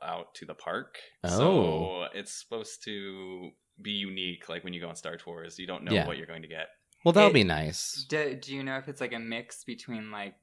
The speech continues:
Speaker 3: V R or three D, or is it two D, or is it, like, animatronics or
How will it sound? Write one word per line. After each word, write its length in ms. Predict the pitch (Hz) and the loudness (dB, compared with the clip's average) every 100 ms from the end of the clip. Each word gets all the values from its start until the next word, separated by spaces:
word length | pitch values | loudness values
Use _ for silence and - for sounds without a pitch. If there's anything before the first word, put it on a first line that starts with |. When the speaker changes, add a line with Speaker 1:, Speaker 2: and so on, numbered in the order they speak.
| 101 | -14
Speaker 3:
V 220 | 107 107 | -6 -2
R 720 | 101 104 107 110 107 107 107 | 0 0 2 2 2 0 0
or 460 | 95 101 101 101 98 | -2 -4 -2 -2 -4
three 280 | - 104 98 | -8 -12 -6
D, 720 | 143 147 143 135 131 127 123 | -2 -2 0 0 0 -2 -2
or 220 | 104 104 | -2 -4
is 120 | 101 | -4
it 120 | 104 | -8
two 240 | - 165 151 | -8 -6 -4
D, 260 | 139 139 131 | -2 -2 -2
or 160 | 107 | -2
is 180 | 107 104 | -4 -4
it, 200 | 107 82 | -6 -6
like, 180 | 104 101 | -8 -8
animatronics 1080 | 110 98 98 - 151 139 135 131 127 - - | -10 -10 -10 -2 0 0 0 -2 -4 -8 -8
or 360 | 98 95 98 | -6 -6 -10